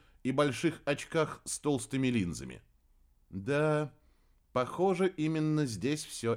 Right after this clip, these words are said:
и произошло. «Кто ты, маленькая калявка?» — повторило чудовище, и фея наконец-то вспомнила, кого видит. Она прищурилась и навела на монстра указательный палец. «Ты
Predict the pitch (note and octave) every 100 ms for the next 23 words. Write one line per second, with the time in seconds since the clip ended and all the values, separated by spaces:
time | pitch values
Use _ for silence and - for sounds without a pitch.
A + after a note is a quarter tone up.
0 | A2+ A#2+ - G#2+ A2 G2+ G#2+ - C#2 A#1
1 | - _ _ _ _ _ _ _ _ -
2 | - E2 F2 G2 F#2+ - E2+ F2+ E2+ C#2+
3 | - _ _ _ - E2 G#2+ A#2 G#2+ G2
4 | - F#2 G2 F#2 F#2+ G2 G2+ G2+ E2+ -
5 | C#2+ B1+ - _ _ _ _ A2+ A2+ C#3
6 | C3 B2+ A#2+ B2 F3+ A#2+ - - B1 -
7 | - _ _ B2+ B2 - F3+ F3 E3+ D#3
8 | D#3+ F3 D3+ - D#3+ - - G#3 G3 G#2+
9 | E2+ C#2 - F2 A#2 C3+ C3 C#2 - _
10 | _ _ _ - C#3 F#3+ F#3+ F3 - -
11 | G3 F3+ D#3+ D#3 - C#3 C#3 C3+ D#3 D#3+
12 | C#3+ D#3 D#3 - C#3 C#3 C#3 A#2+ B2 A#2
13 | C3 B2 A2+ A#2+ A2+ G#2+ D#2 C2 - -
14 | _ _ _ _ _ _ F3+ G3 G3+ F#3